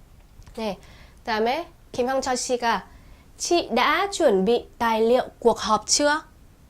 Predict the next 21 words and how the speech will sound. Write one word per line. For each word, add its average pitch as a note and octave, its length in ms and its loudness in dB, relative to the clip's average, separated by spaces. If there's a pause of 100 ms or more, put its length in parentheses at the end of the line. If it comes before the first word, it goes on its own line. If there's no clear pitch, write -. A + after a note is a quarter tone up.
(180)
Chị - 280 0
đã C4+ 400 2
chuẩn F#3+ 320 2
bị A#3 180 4 (100)
tài G#3 200 0
liệu G#3+ 180 0 (120)
cuộc F#3+ 160 -6
họp - 220 -10
chưa?" B3+ 240 0 (320)
했고요. B3 520 -2 (540)
뭐, A3 240 -2 (280)
"chuẩn F3+ 400 0
bị G#3 220 -2 (120)
tài G3 240 -2
liệu G#3 300 0
cuộc - 140 -8
họp." G3 200 -6 (360)
여러분 A3 340 -2
다 A3+ 180 -6
아는 G3 320 -4
단어이잖아요. F3+ 920 -6